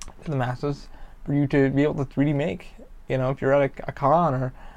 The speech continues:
um, somebody needs a quick part, there it is. Like I said, I'm not sure if they're gonna be using A B S. It looks like it's more like P L A. Uh, that's not that that's a bad thing, yeah, like, like I said, I'm not a big fan of P L A, but, um,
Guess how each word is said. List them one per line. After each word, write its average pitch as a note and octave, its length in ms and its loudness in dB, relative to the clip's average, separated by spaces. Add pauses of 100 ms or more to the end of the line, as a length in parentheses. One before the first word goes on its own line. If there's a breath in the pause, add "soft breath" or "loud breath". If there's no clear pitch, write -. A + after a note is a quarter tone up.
(180 loud breath)
um, B2+ 360 -2
somebody C#3+ 240 0
needs D3+ 120 -2
a D3 60 -2
quick - 180 -6
part, D#3 400 2
there B2 200 4
it C#3 80 -2
is. - 300 -8 (520 loud breath)
Like - 120 -4
I - 20 -6
said, C3 180 2
I'm C#3 120 4
not E3+ 180 4
sure E3 120 -2
if D#3+ 40 0
they're D#3+ 100 2
gonna D#3+ 140 2
be D#3 80 0
using D#3 320 -2 (120)
A D3 100 2
B C#3 160 4
S. C3+ 280 0
It - 80 -12
looks D#3+ 200 -4
like F3 80 0
it's E3+ 100 -10
more D#3 120 -2
like C#3 200 0
P - 200 -6
L - 140 -2
A. - 200 -6 (600 loud breath)
Uh, E2 160 0
that's A#2 180 0
not E3 160 4
that G#3 80 -2
that's G3 160 -2
a F#3 40 -10
bad C3+ 280 2
thing, C3+ 220 2
yeah, B2 240 0
like, A2+ 520 -2
like - 180 -10
I D3+ 40 -6
said, C3+ 180 0
I'm C#3 120 0
not D3 120 0
a D3 40 -2
big D3+ 140 -2
fan C#3+ 140 0
of C#3 120 -4
P - 180 -6
L C3 160 2
A, B2+ 180 4
but, C3 320 -4
um, C3+ 300 -4